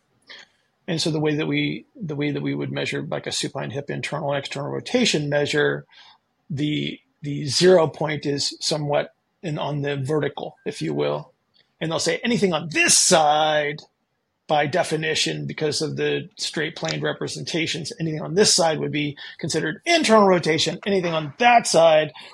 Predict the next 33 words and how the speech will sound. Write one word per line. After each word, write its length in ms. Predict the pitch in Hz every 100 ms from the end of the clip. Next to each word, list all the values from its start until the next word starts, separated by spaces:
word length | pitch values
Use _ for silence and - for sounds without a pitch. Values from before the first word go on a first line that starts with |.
| -
would 120 | 175
be 220 | 165 165
considered 560 | 160 151 156 160 147 - _ _
external 440 | 165 156 - 147 147
rotation. 560 | 143 143 143 - 73
And, 180 | - -
and 440 | 58 - - 73 - _ _ _ _ 285
that's 280 | 214 170 156
all 200 | 160 151
well 180 | 156 151
and 180 | 147 135
good 400 | 165 165 147 147
from 200 | 151 147
a, 180 | 143 - - - - _ - -
a 220 | 156 156 - 320 -
comparator, 640 | 147 143 190 185 175 156
I 60 | 143
suppose, 520 | - 139 151 156 - - -
but 100 | 160
that's 240 | 170 -
just 220 | - 160 160
not, 240 | 156 - _ -
that's 280 | 165 156 -
not 180 | 160 147
a 40 |
reality, 840 | 147 147 160 185 156 143 147 147 - _ _ _ _ _ _ _ _ _ _ -
um, 400 | 143 147 143 208
'cause 160 | - 139
it 80 | 156
creates 260 | 147 143
a 40 | -
lot 180 | 151 143
of, 200 | 135